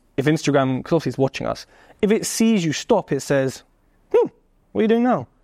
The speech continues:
If you press the read more button, you like it, you comment, it says, "You like Tej's content? Okay, I'm gonna show you that." And next time you open your phone, guess who's there? And that post was from two weeks ago. It's weird. Why is it top of your feed?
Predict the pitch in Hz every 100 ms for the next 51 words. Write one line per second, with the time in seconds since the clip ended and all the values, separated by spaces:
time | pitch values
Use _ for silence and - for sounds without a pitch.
0 | _ _ - 139 147 - 123 143 147 147
1 | 156 143 156 135 123 123 156 160 - 131
2 | 123 - 151 151 147 131 - 135 127 -
3 | _ _ _ _ _ _ _ _ _ -
4 | 143 143 160 - - 156 151 139 - 196
5 | 240 247 196 - 143 160 170 - 330 294
6 | 151 127 151 190 208 170 160 143 135 247
7 | 202 190 262 _ _ _ _ _ - 127
8 | - 190 254 294 127 104 _ _ - 151
9 | 151 180 175 156 160 151 185 190 196 135
10 | 127 - - - 123 131 147 151 175 180
11 | 180 175 156 180 127